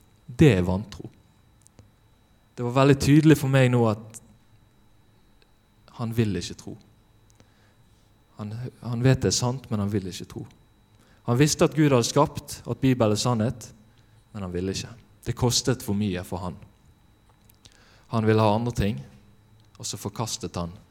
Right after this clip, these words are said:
Jesus. Og så står det her om bygningsmennene. Og det blir jo veldig relevant da. Bygningsmennene som forkastet denne steinen, forkastet Jesus. Eh,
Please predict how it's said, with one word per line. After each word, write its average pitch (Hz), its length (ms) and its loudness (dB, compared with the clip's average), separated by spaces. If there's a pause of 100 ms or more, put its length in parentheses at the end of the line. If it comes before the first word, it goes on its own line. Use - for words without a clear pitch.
(280)
Jesus. 82 540 -4
Og 113 60 -8
så 110 140 -6
står 110 220 -2
det 98 80 -2
her 104 300 -4 (180)
om 98 220 -2
bygningsmennene. 95 920 -2 (640)
Og 104 80 -10
det 107 100 -4
blir 110 120 2
jo 101 80 0
veldig 104 240 -2
relevant 104 460 -2
da. 107 60 -6 (920)
Bygningsmennene 107 640 -2
som - 160 -10
forkastet - 720 -8 (1500)
denne 92 240 -6
steinen, 87 380 -6 (380)
forkastet - 520 -6
Jesus. - 480 -6 (2750)
Eh, 107 220 -16